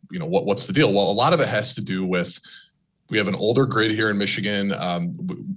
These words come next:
meaning the, the utility lines, the power lines that move power from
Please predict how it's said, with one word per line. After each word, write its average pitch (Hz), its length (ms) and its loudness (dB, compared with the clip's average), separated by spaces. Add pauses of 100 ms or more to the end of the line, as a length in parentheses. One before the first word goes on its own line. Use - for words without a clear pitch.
meaning 117 300 2
the, 98 160 0
the 101 120 -4
utility 117 420 0
lines, 110 340 0
the - 60 -4
power 101 320 0
lines 98 380 -2
that 82 120 -8
move 95 260 -4
power 92 340 2
from 87 500 -2